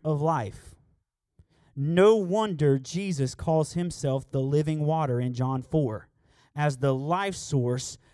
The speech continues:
of the ones whom the earth is feeding off of, which Romans eight says is the sons and daughters of God.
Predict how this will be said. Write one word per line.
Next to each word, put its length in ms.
of 160
the 100
ones 720
whom 260
the 240
earth 440
is 280
feeding 500
off 300
of, 280
which 300
Romans 540
eight 200
says 380
is 160
the 100
sons 360
and 120
daughters 320
of 120
God. 400